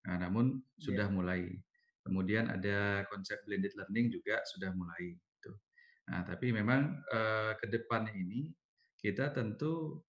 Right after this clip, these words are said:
Speaker 1: ini akan membuka, eh, mindset ya, terutama mohon maaf pemerintah, bahwa dulu kan sempat ada konsep, eh, apa ya, mungkin pembatasan lah untuk, eh, P J J ini.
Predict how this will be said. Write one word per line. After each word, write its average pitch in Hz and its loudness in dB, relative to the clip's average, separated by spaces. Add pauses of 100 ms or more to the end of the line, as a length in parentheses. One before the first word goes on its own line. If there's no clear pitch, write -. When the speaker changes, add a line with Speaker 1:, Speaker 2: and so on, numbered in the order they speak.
Speaker 1:
ini 127 2
akan 123 2
membuka, 113 2 (480)
eh, 98 0 (480)
mindset 104 2
ya, 95 -4
terutama 110 2 (240)
mohon 107 -2
maaf 117 0
pemerintah, 101 2 (480)
bahwa 104 2 (320)
dulu 117 2
kan 156 0
sempat 131 0
ada 113 0
konsep, 117 -2
eh, 101 -2
apa 104 -4
ya, 95 -2
mungkin 117 -2 (280)
pembatasan 101 2
lah 95 2
untuk, 95 -2 (100)
eh, 92 -4
P - -2
J 90 -10
J - -8 (160)
ini. 92 -12